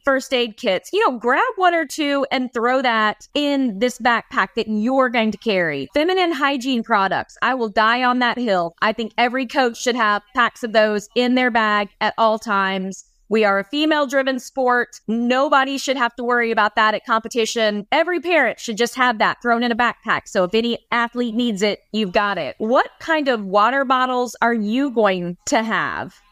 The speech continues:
Are you just gonna grab the ones that you can dispose of? Or do you, you know, don't we go to camp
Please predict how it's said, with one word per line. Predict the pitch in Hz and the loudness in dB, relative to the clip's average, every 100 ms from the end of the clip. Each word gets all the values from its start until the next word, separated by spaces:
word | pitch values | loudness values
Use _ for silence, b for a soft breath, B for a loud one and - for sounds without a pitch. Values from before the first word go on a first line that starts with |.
| - | -4
Are | 208 | -2
you | 214 220 | -2 0
just | 214 - | -2 0
gonna | 233 226 | 0 0
grab | 196 202 208 208 | 0 0 0 -2
the | 214 | 0
ones | 208 214 | 0 0
that | 196 220 | -6 -8
you | 220 | -8
can | - | -4
dispose | 202 202 - 220 240 254 | -4 -4 0 2 2 2
of? | 330 466 | 2 2
Or | - 254 | 0 0
do | 240 233 | 0 -2
you, | 240 277 277 269 | -2 -4 -6 -4
you | 254 | -2
know, | 247 214 _ - | -2 -4 _ 0
don't | 294 359 | 0 2
we | 381 | 2
go | 294 | 2
to | 285 | 2
camp | - 277 254 254 | -2 -4 0 0